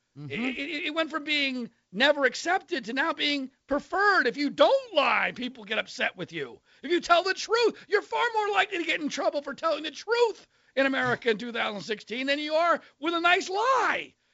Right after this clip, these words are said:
Speaker 2: I mean,
Speaker 1: So true.
Speaker 2: and it's absolutely true. And it's, um, and, and that's the part, you know, and in the, in the broader text, context, that's what really disappoints me about America.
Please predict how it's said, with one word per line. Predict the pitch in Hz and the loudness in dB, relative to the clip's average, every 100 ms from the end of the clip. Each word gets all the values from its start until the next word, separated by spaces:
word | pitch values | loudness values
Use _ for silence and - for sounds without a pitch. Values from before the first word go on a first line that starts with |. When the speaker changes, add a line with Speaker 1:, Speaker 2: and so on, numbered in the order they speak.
| _ | _
Speaker 2:
I | 330 | -6
mean, | |
Speaker 1:
So | 185 156 | -6 -6
true. | - 170 143 127 | -8 -8 -6 -4
Speaker 2:
and | 277 | -4
it's | 285 - 466 | -4 -2 -2
absolutely | 494 - 285 254 208 | -2 -6 -6 -6 -10
true. | 147 180 135 107 _ _ _ - | -10 -10 -10 -14 _ _ _ -6
And | 202 | -4
it's, | 202 190 - - | -4 -6 -10 -4
um, | 185 175 170 180 _ 196 | 0 0 -2 -8 _ -4
and, | 185 190 | -4 -6
and | 214 | -4
that's | 339 349 | -2 -2
the | - | -6
part, | 175 180 208 - | -10 -8 -8 -8
you | 208 | -4
know, | 196 | -4
and | 202 | -4
in | 202 | -6
the, | 226 220 | -6 -4
in | 196 | -6
the | |
broader | 160 208 254 269 | -2 2 2 0
text, | - 262 233 - _ _ - | -2 -4 -6 -16 _ _ -4
context, | 240 254 269 240 - _ - | -2 -2 -4 -6 -12 _ 0
that's | 220 180 | 2 2
what | 185 | -6
really | 185 175 156 | -6 -6 -6
disappoints | 131 131 139 143 135 139 | -10 -12 -10 -10 -10 -12
me | 131 | -12
about | 127 | -10
America. | 123 120 110 - | -10 -12 -16 -20